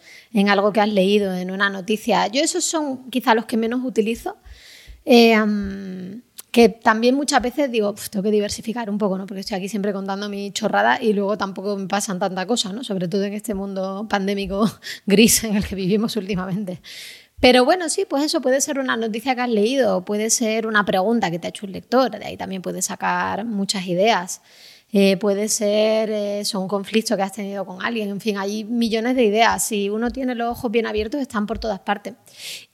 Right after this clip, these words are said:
Y además lo que te comentaba también de que yo llevaba mucho, mucho tiempo escribiendo un blog personal y estaba acostumbrada a encontrar ese tipo de idea. Al final mi blog era de, sobre la, sobre nada. Escribía, yo qué sé, sobre que había ido a la peluquería o sobre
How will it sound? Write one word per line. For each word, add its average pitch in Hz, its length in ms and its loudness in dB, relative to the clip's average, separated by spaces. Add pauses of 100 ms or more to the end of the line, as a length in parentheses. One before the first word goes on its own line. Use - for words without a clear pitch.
(140)
Y 233 460 4
además 220 300 4
lo 247 100 0
que 262 80 0
te 254 100 -2
comentaba 214 520 -2
también 220 580 -4
de 214 540 0
que 208 100 2
yo 202 100 6
llevaba 220 300 6
mucho, 226 280 0
mucho 226 260 0
tiempo 220 220 2
escribiendo 226 360 2
un 214 80 -6
blog 214 160 0
personal 233 480 0
y 262 80 4
estaba 214 240 4
acostumbrada 220 720 2
a 214 60 -2
encontrar 202 400 -4
ese 208 180 -6
tipo 202 220 -4
de 180 80 -4
idea. 226 220 4
Al 180 80 0
final 185 260 -6
mi 202 140 0
blog 202 220 0
era 233 140 2
de, 185 240 -4 (140)
sobre 170 520 -2
la, 170 220 -8 (140)
sobre 165 260 -6
nada. 208 360 2 (400)
Escribía, 196 560 4
yo 202 160 -2
qué 175 80 -6
sé, 233 200 0
sobre 180 720 -6
que 202 100 -6
había 190 200 0
ido 214 100 4
a 214 60 6
la 208 100 2
peluquería 220 800 -2
o 240 120 -6
sobre 202 600 -2